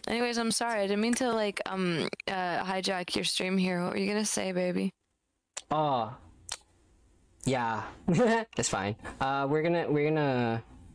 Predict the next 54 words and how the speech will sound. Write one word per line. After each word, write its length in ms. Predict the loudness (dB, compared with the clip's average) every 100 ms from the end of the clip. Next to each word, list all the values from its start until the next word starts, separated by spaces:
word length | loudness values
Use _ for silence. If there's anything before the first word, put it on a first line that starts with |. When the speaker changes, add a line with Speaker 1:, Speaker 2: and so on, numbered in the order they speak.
| -14 -6
Speaker 2:
talk 200 | -4 -2
s-, 160 | -4 -2
about 260 | 0 0
some 160 | 0 0
topics. 640 | 0 -4 0 -2 0 -2
You 80 | 0
know, 180 | 2 0
this 240 | 0 0
is 160 | 0 0
how 220 | 0 0
it 100 | 0
goes. 440 | 0 0 2 0 -2 0
We, 220 | 0 0
I 80 | 2
mean, 200 | 2 2
I 60 | 2
already 320 | 0 0 -2 -8 -20 -20 -20 _ _
told 220 | -2 0
you 160 | 2 2
what 180 | 2 2
we're 180 | 2 2
gonna 140 | 0
talk 220 | 0 -2
about 300 | -2 0 0
and 260 | 0 0 -2 -2
to 120 | -2
see 220 | 0 0
if 80 | 2
you're 160 | 2 0
fine 260 | -2 -2
with 160 | -2 0
it, 180 | -2 -2
and 220 | 0 2
you 80 | 2
were 120 | 0
fine 240 | -2 -2 -2
with 100 | -2
it, 160 | 0
which 180 | 0 0
is 140 | -2 0
cool 380 | 2 2 0 -6 -2
and 100 | 2
Speaker 1:
Mm. 40 | 4
Speaker 2:
awesome. 260 | 2 0 -2 -10 -20 -20 -20 -12 -12 -12 -6
So 220 | -2 2
we're 140 | 2 4
gonna 140 | 2
talk 160 | 2 0
about 200 | 2 2
Speaker 1:
I 40 | 2
Speaker 2:
some 100 | 2
Speaker 1:
have 100 | 2
memory 360 | 2 0 0
issues. 640 | 0 -2 0 0 0 -2